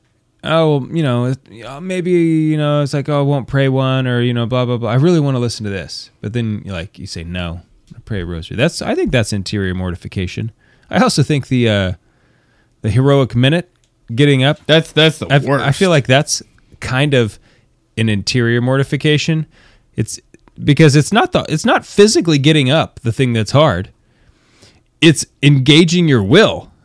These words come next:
Speaker 1: I mean, that's, it's all about
Speaker 2: Right.
Speaker 1: willpower at that point. So I, I feel like that's a,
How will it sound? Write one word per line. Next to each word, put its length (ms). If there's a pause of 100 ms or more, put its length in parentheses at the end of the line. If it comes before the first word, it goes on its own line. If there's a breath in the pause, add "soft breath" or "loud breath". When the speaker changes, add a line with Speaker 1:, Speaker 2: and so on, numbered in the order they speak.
(180)
Speaker 1:
I 80
mean, 200
that's, 240
it's 240
all 180
about 220
Speaker 2:
Right. 80
Speaker 1:
willpower 560
at 100
that 240
point. 320
So 100
I, 220
I 40
feel 120
like 160
that's 300
a, 360